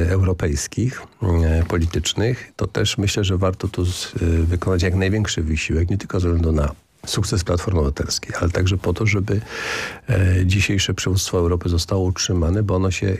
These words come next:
jak widać chociażby w ostatnich dniach, sprawdza. Sprawdziło się w czasie kryzysu gospodarczego, ciężkiego kryzysu, którego symbolem stała się, się upadająca Grecja,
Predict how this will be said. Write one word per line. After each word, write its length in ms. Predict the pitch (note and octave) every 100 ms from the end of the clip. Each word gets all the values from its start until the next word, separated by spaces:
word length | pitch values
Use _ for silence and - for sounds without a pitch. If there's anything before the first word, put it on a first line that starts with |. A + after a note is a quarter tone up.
| -
jak 140 | E2
widać 240 | F2+ F2+ -
chociażby 460 | F2 F2+ F2 F2 F2 -
w 280 | - - -
ostatnich 540 | - - G2+ - F#2+
dniach, 400 | E2+ E2 E2 G#2+ - - - - _
sprawdza. 560 | - - A#2+ G2+ D#2+ D2
Sprawdziło 460 | - F#2 F2+ G2
się 140 | F2 F#2+
w 40 |
czasie 260 | - F2 F#2
kryzysu 400 | - G2 G2+ E2+
gospodarczego, 920 | E2 D#2+ F2+ D#2+ F2 - C#2 D2+ E2+ - - -
ciężkiego 500 | - F2 - G#2+ F2
kryzysu, 440 | - F2 - D#2+ E2 - -
którego 240 | - F#2
symbolem 440 | F2 G2 F#2 F#2 F2
stała 280 | - F2
się, 380 | E2 E2+ E2 E2
się 360 | - - F2+ F2+
upadająca 560 | F#2 F2 F2+ F2+ F#2+
Grecja, 520 | E2+ E2 D2 - E2+